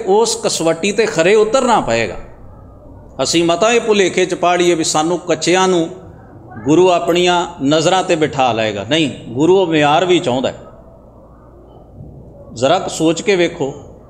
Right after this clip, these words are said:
ਤੁਸੀਂ ਬੜਾ ਕੀਮਤੀ ਗਹਿਣਾ ਲਿਆਓ, ਉਹਨੂੰ ਕਿੱਥੇ ਰੱਖੋਗੇ? ਉਹ, ਉਹਦੀ ਪੈਕਿੰਗ ਵੀ ਵੱਖਰੇ ਹੀ ਢੰਗ ਦੀ ਹੁੰਦੀ ਹੈ। ਜਿੰਨੀ ਕੀਮਤੀ ਚੀਜ਼ ਆਪਾਂ ਬਾਜ਼ਾਰ 'ਚੋਂ ਲਿਆਉਂਦੇ ਆ ਨਾ, ਉਹ ਵਧੀਆ ਪੈਕਿੰਗ ਦੇ ਵਿੱਚ ਹੀ ਮਿਲਦੀ ਹੈ। ਕਦੇ ਤੁਸੀਂ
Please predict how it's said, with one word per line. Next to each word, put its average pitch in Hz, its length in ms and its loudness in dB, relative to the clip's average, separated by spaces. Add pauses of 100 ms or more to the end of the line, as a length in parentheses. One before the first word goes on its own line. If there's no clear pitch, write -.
(480)
ਤੁਸੀਂ 208 300 -2
ਬੜਾ 175 340 2
ਕੀਮਤੀ 196 640 -2
ਗਹਿਣਾ 190 280 2
ਲਿਆਓ, 139 340 2 (680)
ਉਹਨੂੰ 185 200 -4
ਕਿੱਥੇ 185 280 -2
ਰੱਖੋਗੇ? 123 420 -2 (1700)
ਉਹ, 165 80 -2 (140)
ਉਹਦੀ 185 220 2
ਪੈਕਿੰਗ 170 480 0
ਵੀ 220 160 2
ਵੱਖਰੇ 180 340 2
ਹੀ 240 60 2
ਢੰਗ 202 200 0
ਦੀ 156 200 2
ਹੁੰਦੀ 139 300 0
ਹੈ। 214 60 4
ਜਿੰਨੀ 165 380 0
ਕੀਮਤੀ 175 500 0
ਚੀਜ਼ 170 360 0
ਆਪਾਂ 190 220 2
ਬਾਜ਼ਾਰ 160 380 0
'ਚੋਂ 180 180 -2
ਲਿਆਉਂਦੇ 160 360 2
ਆ 190 60 2
ਨਾ, 214 100 0 (200)
ਉਹ 190 120 0
ਵਧੀਆ 196 400 2
ਪੈਕਿੰਗ 175 480 -2
ਦੇ 208 80 4
ਵਿੱਚ 196 240 2
ਹੀ 180 60 2
ਮਿਲਦੀ 98 340 -2
ਹੈ। 85 60 -16 (1300)
ਕਦੇ 156 180 2
ਤੁਸੀਂ 180 440 -2